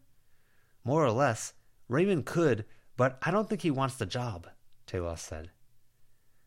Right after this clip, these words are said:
"I think he thinks it would be keeping the peace more if he doesn't fight Bristow on it," Bree said.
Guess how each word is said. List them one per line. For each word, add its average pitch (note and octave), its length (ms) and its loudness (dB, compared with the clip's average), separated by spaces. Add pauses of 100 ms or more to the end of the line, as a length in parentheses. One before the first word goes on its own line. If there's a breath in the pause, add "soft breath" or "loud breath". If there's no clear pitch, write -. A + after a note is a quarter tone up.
(160)
"I D#3 80 4
think A3 220 2
he A#3+ 100 4
thinks D#3+ 360 0
it D#3+ 80 4
would D3 100 6
be C#3 100 0
keeping D#3 320 -2
the C#3+ 80 2
peace - 360 -4
more E3+ 360 4
if C#3+ 260 2
he C3+ 100 -4
doesn't C#3+ 260 2
fight D#3 260 -2
Bristow F#3 320 0
on A2+ 200 2
it," F#2+ 240 -6 (420 loud breath)
Bree F2+ 160 -2
said. E2 320 -8